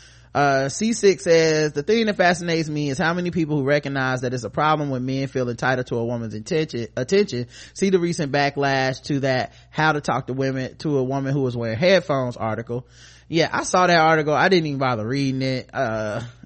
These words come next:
that was, uh, that shit felt like a troll or something. And it was, like,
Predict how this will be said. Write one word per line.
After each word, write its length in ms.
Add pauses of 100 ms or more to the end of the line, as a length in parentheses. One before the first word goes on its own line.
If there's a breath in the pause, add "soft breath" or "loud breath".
that 180
was, 220
uh, 320
that 180
shit 220
felt 180
like 140
a 80
troll 420
or 100
something. 380
And 120
it 100
was, 160
like, 340